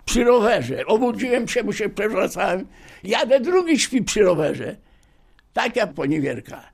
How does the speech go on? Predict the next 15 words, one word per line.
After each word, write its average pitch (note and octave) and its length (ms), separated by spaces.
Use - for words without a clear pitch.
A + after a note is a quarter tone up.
A D#3+ 260
czternastu F3 760
nas F3 240
poszło F#3 380
do F3 140
zwiadu. D#3 500
Kapral F#3 520
Kopeć F#3 580
dowodził F3 460
tym D3+ 220
zwiadem, D#3+ 600
zawodowy, D#3+ 840
ja E3+ 260
młody F3 360
podoficer, D#3+ 800